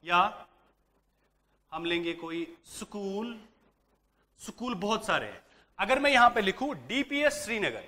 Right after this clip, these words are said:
ठीक है, तो वो बन जाएगा इसमें मोरिफा, यानी खास कोई स्कूल, ठीक है। तो याद ये रखना है आपको कि इसमें निकरा में हम आम कोई भी नाम ले सकते हैं, स्कूल,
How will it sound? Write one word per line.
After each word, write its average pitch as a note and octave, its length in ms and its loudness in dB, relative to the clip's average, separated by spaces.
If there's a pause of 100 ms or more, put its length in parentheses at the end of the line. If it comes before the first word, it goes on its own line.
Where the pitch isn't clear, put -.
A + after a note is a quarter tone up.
ठीक G3+ 140 -2
है, D4+ 140 6 (400)
तो A3 80 4
वो C#4+ 160 6
बन C4+ 180 8
जाएगा A3 460 6 (360)
इसमें A3 260 -8
मोरिफा, G3 320 0
यानी F#3+ 200 -2
खास D#3+ 560 2
कोई A#2+ 160 -12
स्कूल, - 260 -18 (160)
ठीक G3 120 0
है। D#4 140 6 (360)
तो F3+ 40 -2
याद A3 400 8
ये D4 140 2
रखना G#3 240 2
है F3 60 4
आपको F#3+ 300 0 (380)
कि A#3 60 -16
इसमें B3 260 -4
निकरा B3+ 300 6
में A3+ 100 -2
हम C4 160 2 (120)
आम B3 380 4
कोई A3 220 -4
भी F#3+ 120 -8
नाम E3+ 220 2
ले C#3 120 -4
सकते F#3 300 -6
हैं, G3 640 -8
स्कूल, G3+ 600 -12